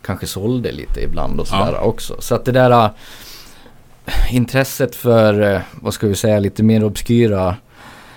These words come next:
Speaker 1: eh, grejer och så, det har ju alltid funnits där.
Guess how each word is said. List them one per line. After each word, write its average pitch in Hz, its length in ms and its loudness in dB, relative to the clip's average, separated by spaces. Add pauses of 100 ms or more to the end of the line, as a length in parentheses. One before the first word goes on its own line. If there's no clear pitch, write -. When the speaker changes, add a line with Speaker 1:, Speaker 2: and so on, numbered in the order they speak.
(320)
Speaker 1:
eh, 87 400 -4
grejer 104 480 2
och 92 60 -2
så, 101 140 -4
det 107 100 0
har 127 140 4
ju 117 60 4
alltid 113 320 -2
funnits 120 380 0
där. 57 320 -10